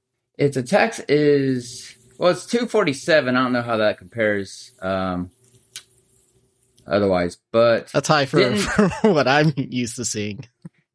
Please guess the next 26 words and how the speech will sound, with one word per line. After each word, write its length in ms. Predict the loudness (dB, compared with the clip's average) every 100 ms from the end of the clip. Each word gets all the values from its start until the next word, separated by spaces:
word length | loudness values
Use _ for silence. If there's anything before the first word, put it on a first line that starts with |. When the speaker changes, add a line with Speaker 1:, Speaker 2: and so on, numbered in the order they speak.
| _ _
Speaker 1:
Let's 240 | 0 0 0
see. 640 | 0 4 4 4 2 -2 -12 -16 -16 -14 -14 -14 _ _ _ _
Forget 500 | -16 -6 -2 -2 0
why. 800 | 2 4 4 4 4 4 0 -6
You 100 | -4
know 120 | 0 2
what? 160 | 4
That's 220 | 2 0
one 180 | -2 2
I'd 160 | 2 2
probably 220 | 0 0
play 240 | 0 0
with. 320 | 2 0 0 -2
Like 100 | -2
I 60 |
said, 200 | -2 0
I 100 | 0
hadn't 160 | 0 -2
put 100 | -4
him 100 | -4
in 80 | -4
a 60 |
ringer, 400 | -4 -2 0 -2
so 180 | -4 -6
this 200 | -6
is, 100 | -8